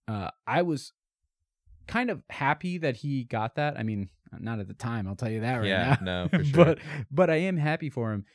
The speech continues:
Speaker 1: because that, it just goes to show you the kind of pressure that's on players for
Speaker 2: Yeah.
Speaker 1: tournaments. That was pre-tournament. He was thinking about it.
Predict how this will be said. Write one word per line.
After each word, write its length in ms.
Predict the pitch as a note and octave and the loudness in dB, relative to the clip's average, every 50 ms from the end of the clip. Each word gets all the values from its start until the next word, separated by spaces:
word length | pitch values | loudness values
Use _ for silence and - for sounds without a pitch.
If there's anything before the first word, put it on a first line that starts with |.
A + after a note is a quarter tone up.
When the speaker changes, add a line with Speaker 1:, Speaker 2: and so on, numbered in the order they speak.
| _ _ | _ _
Speaker 1:
because 680 | _ B2+ A#2+ - - C#3 B2 A#2+ A#2+ A#2 A#2 A2 - - - _ _ _ _ _ _ _ _ _ _ _ _ _ | _ -10 -10 -4 -2 0 2 2 2 0 0 -2 -6 -14 -20 _ _ _ _ _ _ _ _ _ _ _ _ _
that, 200 | - D3 E3 - - _ _ _ | -4 -4 -4 -4 -8 _ _ _
it 140 | - C#3 | -8 -6
just 160 | - F#3 F3+ - | -4 -6 -4 -4
goes 140 | F#3+ F3+ | -4 -4
to 80 | - E3+ | -4 -4
show 120 | - - D3+ | -2 0 0
you 120 | D3+ D#3 | 0 2
the 100 | C#3 C3 | 0 -2
kind 200 | - - C3+ B2 | -2 -2 -2 -2
of 80 | A2 - | -2 -4
pressure 680 | - - - A2 A2+ - - - A2 G2+ F#2+ F2+ F#2+ - _ _ _ | -4 -4 0 0 0 0 0 -2 -2 -2 -2 -4 -6 -10 _ _ _
that's 180 | A2+ A2 - - - | -4 -4 -4 -4 -6
on 300 | G#2+ G#2+ A2+ A2+ A2 G#2+ | -4 -4 -2 -2 -2 -4
players 680 | - - - A2 A2+ A2+ G#2+ G2 F#2 F2+ - - - - _ | -4 -2 -2 0 0 2 0 0 -2 -4 -8 -10 -14 -16 _
for 80 | - G2 | -4 -2
Speaker 2:
Yeah. 120 | G#2+ A#2+ | -2 -2
Speaker 1:
tournaments. 300 | A#2 B2 B2 B2 A2 - | 0 -2 -2 -2 -4 -4
That 120 | - C3+ D#3 | -6 -6 -6
was 100 | F3+ - | -6 -6
pre-tournament. 500 | - - - F3+ D#3+ - E3+ F#3 D#3+ C#3 | -8 -8 -6 -6 -4 -2 -2 -2 0 0
He 60 | C3+ | -2
was 120 | B2 A#2 - | -2 -4 -6
thinking 340 | - - C#3+ C3+ - D#3+ C#3 | -4 -4 -4 -2 -2 -2 -2
about 260 | A2+ A2+ G2 G2 G2 | 0 0 -2 -2 -2
it. 140 | F#2+ - | -4 -6